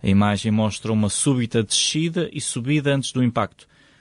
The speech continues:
Os investigadores afirmam que a descida e subida não foi tão súbita como registado no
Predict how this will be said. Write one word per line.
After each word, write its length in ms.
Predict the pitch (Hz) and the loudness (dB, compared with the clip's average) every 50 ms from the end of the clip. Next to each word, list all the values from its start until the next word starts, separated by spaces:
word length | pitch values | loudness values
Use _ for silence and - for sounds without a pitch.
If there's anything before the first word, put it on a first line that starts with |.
| _ _ _ | _ _ _
Os 80 | - 170 | -4 -4
investigadores 560 | 170 165 - - - 147 139 143 143 135 131 | -4 -4 -4 -4 -4 -2 0 0 0 0 -2
afirmam 400 | 123 - - 135 127 127 127 123 | -4 -2 0 0 2 2 0 0
que 120 | - - | 0 0
a 40 | 123 | 0
descida 380 | 113 - - - - 135 123 123 | 0 0 -2 0 0 0 0 0
e 60 | 120 | -2
subida 380 | 117 - 117 117 123 117 117 117 | -4 -4 -2 -2 0 2 2 2
não 120 | 120 120 | 2 2
foi 180 | - - 123 113 | 2 0 -2 0
tão 200 | - 120 117 107 | 2 0 0 0
súbita 640 | - - - 151 151 135 131 123 - - 110 98 | 0 0 2 2 2 2 0 -4 -2 -2 -4 -4
como 280 | - - 107 104 98 90 | -2 0 0 0 0 0
registado 580 | - 98 95 95 - - - 110 104 95 98 101 | -2 -4 -4 -4 -4 -2 0 0 0 0 0 0
no 160 | 98 98 | 0 -2